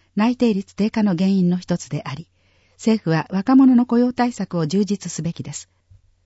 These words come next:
人材を求める中小企業と学生をつなぐマッチング事業を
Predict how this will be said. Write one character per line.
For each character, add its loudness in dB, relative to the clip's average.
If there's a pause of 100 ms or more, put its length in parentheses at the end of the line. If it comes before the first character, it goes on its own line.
(840)
人 4
材 4
を 2
求 0
め 4
る -4
中 -6
小 -6
企 -2
業 -2
と -6
学 -8
生 0
を -6
つ -6
な 0
ぐ -4 (380)
マ -2
ッ -10 (100)
チ 2
ン 8
グ 6
事 4
業 2
を -8